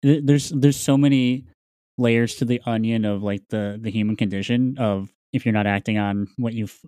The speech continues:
learned about yourself, then there is no progress. And it's like, it, sometimes it takes people so long just to get to that point to, to even understand that there is an issue, that it's like,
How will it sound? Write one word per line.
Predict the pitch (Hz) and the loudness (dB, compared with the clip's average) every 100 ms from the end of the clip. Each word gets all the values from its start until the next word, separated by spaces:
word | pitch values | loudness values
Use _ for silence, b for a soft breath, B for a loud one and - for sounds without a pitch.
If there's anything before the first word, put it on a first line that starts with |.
| _ | _
learned | 120 117 110 | -4 0 2
about | 117 113 | 0 0
yourself, | 104 110 107 110 - | -2 -2 -2 -2 -4
then | 101 95 92 | -4 -4 -6
there | 101 | -6
is | 98 101 | -4 -4
no | 104 | -6
progress. | - 107 107 113 - | -4 -4 -2 -4 -2
And | 107 98 | -4 -4
it's | 98 - | -6 -6
like, | 101 98 - | -6 -8 -4
it, | 139 123 - | -4 -4 -4
sometimes | - 139 147 117 113 | 0 0 2 0 0
it | 110 | -2
takes | 120 104 - - - - - | -2 -2 -8 -14 -18 -12 -4
people | 117 107 101 | -4 -2 -6
so | - 117 | 0 0
long | 110 110 107 | 2 0 0
just | 123 - | -2 0
to | 117 | -2
get | 110 | 0
to | 117 | -4
that | 107 104 110 | -2 -2 -2
point | 113 107 - | -4 -4 -4
to, | 104 104 | -4 -4
to | - 123 | -6 -6
even | 110 110 | -4 -2
understand | 104 104 - 101 101 101 139 _ _ _ _ _ - | -2 -6 -4 -2 -2 -4 -8 _ _ _ _ _ -4
that | 107 90 | -4 0
there | 104 | -2
is | 98 | -2
an | 101 | -2
issue, | 104 143 147 | -2 -2 -2
that | 120 98 101 | 0 0 -2
it's | - 107 | -6 -6
like, | 95 90 | -6 -10